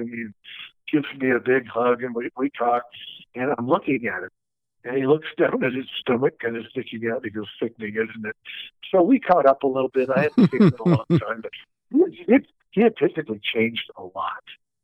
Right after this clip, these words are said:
Speaker 1: you know?
Speaker 2: Yeah.
Speaker 1: It's not the guy I, I remember from ten, twelve years ago,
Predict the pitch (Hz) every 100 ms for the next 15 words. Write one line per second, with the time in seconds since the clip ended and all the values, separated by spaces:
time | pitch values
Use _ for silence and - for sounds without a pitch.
0 | _ 113 107 107 107 - 110 95 76 82
1 | - - - - 156 123 127 117 - 120
2 | - _ _ - 156 139 139 139 147 131
3 | 117 110 107 - 120 110 113 101 104 139
4 | 160 - -